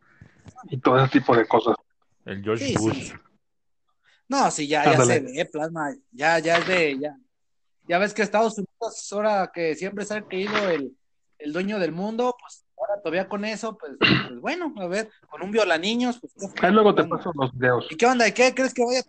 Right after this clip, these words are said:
Speaker 1: Ah, perdón.
Speaker 3: ¿Eh? Ah, ¿ya
Speaker 1: Sí,
Speaker 3: tiene
Speaker 1: tiene
Speaker 3: videos?
Speaker 1: hasta su hijo.
Speaker 3: ¿YouTube o, o
Speaker 1: No, en
Speaker 3: YouTube?
Speaker 1: Telegram.
Speaker 3: Ah, sí.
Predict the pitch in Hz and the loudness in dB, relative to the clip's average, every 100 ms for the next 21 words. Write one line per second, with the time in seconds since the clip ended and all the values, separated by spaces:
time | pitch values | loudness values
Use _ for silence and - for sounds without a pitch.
0 | - 135 - 196 240 - - _ _ _ | -4 2 4 6 4 0 -16 _ _ _
1 | _ _ _ - 233 349 - - - 247 | _ _ _ 0 2 2 -2 -8 0 6
2 | 285 175 170 175 175 - - 156 156 - | 8 8 8 8 8 6 2 0 2 2
3 | 139 156 311 311 330 349 320 220 190 185 | 6 6 6 2 6 6 6 4 2 4
4 | 185 220 220 202 208 208 185 - - _ | 6 6 6 6 8 6 4 -2 -20 _
5 | _ _ _ _ _ _ _ - - _ | _ _ _ _ _ _ _ -20 -20 _
6 | - - 277 311 349 | -16 -12 -8 -8 -8